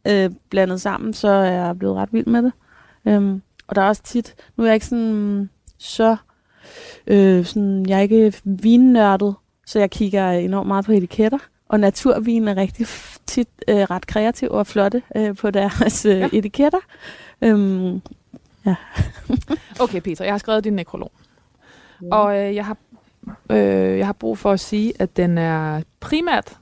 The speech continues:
Speaker 2: skrevet ud fra to artikler. Øh, den ene er fra Politiken to tusind af,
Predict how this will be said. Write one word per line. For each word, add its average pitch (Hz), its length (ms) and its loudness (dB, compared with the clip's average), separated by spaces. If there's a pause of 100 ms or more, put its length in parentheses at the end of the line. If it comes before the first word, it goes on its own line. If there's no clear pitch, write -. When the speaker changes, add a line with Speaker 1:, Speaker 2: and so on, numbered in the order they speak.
(120)
Speaker 2:
skrevet 196 520 0
ud 190 220 -6
fra 160 400 -4
to - 280 -2
artikler. 240 400 -2 (760)
Øh, 180 280 2
den 190 80 -4
ene 196 60 0
er 196 60 0
fra 185 160 0
Politiken 190 480 -2
to 208 180 -10
tusind - 460 -6
af, - 440 -4